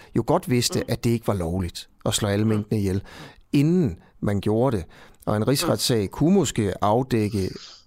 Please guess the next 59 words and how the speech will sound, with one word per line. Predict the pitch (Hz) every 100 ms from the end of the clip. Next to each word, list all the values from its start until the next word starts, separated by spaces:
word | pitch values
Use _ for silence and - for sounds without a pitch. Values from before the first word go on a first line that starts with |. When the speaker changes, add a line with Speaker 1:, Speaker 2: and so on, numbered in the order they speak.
| _ -
Speaker 1:
om | 110 104 95 -
Speaker 2:
Ja. | 196 - -
Speaker 1:
de | 113
vidste | 190 - -
det. | - - _ - _ _
Altså, | - 110 117
at |
Speaker 2:
Ja. | 107 131
Speaker 1:
det |
var | 117
ulovligt, | 113 117 127 110 104
inden | 120 123
de |
gav | 117 120 113
ordren. | 110 107 101
Ligesom | 135 214 156 113
den | 110 107 - -
jo | - 98
skal | 98 -
afdække | 82 123 113 -
det | -
samme | 98 135
med, | 110 110 -
med | 117
Inger | 110
Støjberg. | 110 127 156 139 95 - - - -
Og | 120
man | 120
sidder | 170 151
og |
Speaker 2:
Mm. | 123
Speaker 1:
tænker, | 139 139
jamen | 107 92
altså, | 80 87
hvis | 85
Inger | 92 90
Støjberg | 110 127 123
skulle | 101 104
granskes | 98 113 - 104
af | 104
en | 101
rigsret, | 110 98 95
hvorfor | 95 90
i | 90
alverden | 87 95 131 -
skal | 101
Frederiksen | - 107 107 -
så | 95
ikke? | 95 - -
Speaker 2:
Mm. | 208 156 - - 113
Speaker 1:
Øhm, | 117 113 110
Speaker 2:
Mm. | 110 107 -
Speaker 1:
men | 151 - -
jeg | 143
ved | 147 180
ikke, | 160
om, | 123 107 -
om, | - 110 104 - - - -
om, | -